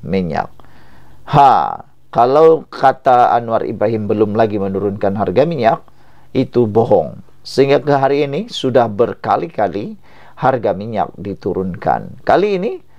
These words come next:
sekali lagi harga ron sembilan tujuh dan diesel turun enam sen lagi. Harga runcit petrol ron sembilan tujuh dan diesel di Semenanjung Malaysia turun sebanyak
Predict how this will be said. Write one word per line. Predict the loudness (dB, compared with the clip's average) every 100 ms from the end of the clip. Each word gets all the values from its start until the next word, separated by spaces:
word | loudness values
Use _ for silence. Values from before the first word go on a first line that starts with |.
| -20
sekali | -6 -2 0 0 0
lagi | -4 -6 -14 -18 -20 -4
harga | 2 4 4 2 -2 -2 2 2 2
ron | 2 2 2 -4
sembilan | -6 0 0 0
tujuh | -4 -8 -6 -8 -8 -12 -20 -20 -20 -10 0
dan | 0 0
diesel | -4 -6 -2 0 -2 -6 -2
turun | 2 4 4 0 -2 -4 -2
enam | -2 0 -2 -4 -8
sen | 0 0 0 -6 -8
lagi. | -2 0 0 -2 -8 -10 -12 -18 -20 -20 -20 -20 -20 -20 -2
Harga | 0 2 4
runcit | 2 0 -4 -2
petrol | 0 -2 0 0 2 0 0 2
ron | 2 0 -6
sembilan | -8 -4 2 2 2 -2
tujuh | -6 -6 -6 -4 0
dan | 0 0 -2
diesel | -6 -2 2 2 2
di | -2 -4
Semenanjung | -4 -4 -2 -2 -2 -4 -4 -2
Malaysia | 2 2 2 0 0 0 -4 -18 -20 -20 -20 -14 2
turun | 6 6 4 0
sebanyak | 0 0 0 -2